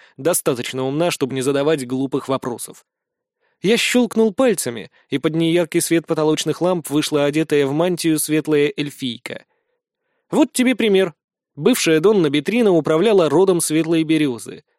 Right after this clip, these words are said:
Бросила мне вызов и попала на десятилетний контракт. Скажи, Бет, какие у тебя обязанности в новой роли?" "Я не знаю, хозяин",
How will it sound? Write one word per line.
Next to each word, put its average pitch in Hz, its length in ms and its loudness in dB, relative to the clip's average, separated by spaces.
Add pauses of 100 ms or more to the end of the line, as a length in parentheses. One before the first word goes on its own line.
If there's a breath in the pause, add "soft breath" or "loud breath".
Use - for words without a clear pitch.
(240)
Бросила 214 360 2
мне 202 220 4
вызов 196 340 2
и 147 60 0
попала 190 380 2
на 175 120 2
десятилетний 175 640 0
контракт. - 500 -8 (580)
Скажи, 269 400 2
Бет, 190 260 0 (300)
какие 208 420 2
у 151 100 4
тебя 165 300 2
обязанности 151 600 0
в 131 80 -2
новой 135 280 -2
роли?" 120 340 -4 (600)
"Я 196 340 0 (880)
не 170 220 -6
знаю, 160 480 0
хозяин", 123 800 -4